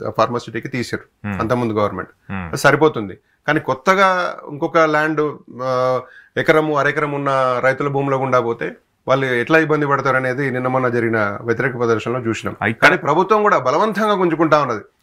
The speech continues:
Speaker 1: నిన్న మొన్న ఇక్కడ నుంచి తీసేసి ఇక్కడ ఫార్మా సిటీలో, ఇక్కడ, ఇక్కడ ఫార్మా సిటీ ఏర్పాటు చేసింది టీఆర్ఎస్
Speaker 2: Hmm.
Speaker 1: ప్రభుత్వం.
Speaker 2: Hmm.
Speaker 1: ఇక్కడ జలాలు కలుషితమైతే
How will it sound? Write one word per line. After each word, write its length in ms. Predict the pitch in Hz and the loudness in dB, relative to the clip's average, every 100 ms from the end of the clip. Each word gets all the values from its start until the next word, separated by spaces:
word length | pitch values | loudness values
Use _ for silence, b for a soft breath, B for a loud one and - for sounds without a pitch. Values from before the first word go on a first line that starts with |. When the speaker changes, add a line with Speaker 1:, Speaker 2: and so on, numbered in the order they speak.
| _ | _
Speaker 1:
నిన్న 140 | 120 143 | -4 2
మొన్న 180 | 165 156 | 4 4
ఇక్కడ 160 | 165 | 2
నుంచి 160 | 175 165 | 0 0
తీసేసి 540 | 160 151 151 196 214 - b b b | 0 0 -2 -2 -6 -8 b b b
ఇక్కడ 220 | - 160 | 2 2
ఫార్మా 360 | 160 147 165 175 | 4 2 2 0
సిటీలో, 680 | 175 156 170 170 185 143 127 | -2 0 0 0 -2 -6 -8
ఇక్కడ, 260 | 135 147 | -2 2
ఇక్కడ 240 | 147 143 127 | 2 0 2
ఫార్మా 260 | 135 156 | 2 2
సిటీ 260 | 165 170 175 | -2 2 2
ఏర్పాటు 280 | 139 151 139 | 4 2 0
చేసింది 340 | 127 127 107 | -6 -6 -8
టీఆర్ఎస్ 380 | - - 135 123 | -8 -2 0 0
Speaker 2:
Hmm. 80 | 117 | -2
Speaker 1:
ప్రభుత్వం. 300 | 107 98 104 | -6 -6 -14
Speaker 2:
Hmm. 380 | - - 101 92 | -14 -14 -12 -4
Speaker 1:
ఇక్కడ 420 | 139 135 123 113 | 2 4 4 2
జలాలు 380 | 107 131 151 165 | 0 2 4 4
కలుషితమైతే 760 | 147 139 - 147 143 151 147 | 0 -2 -4 -2 -2 -2 -6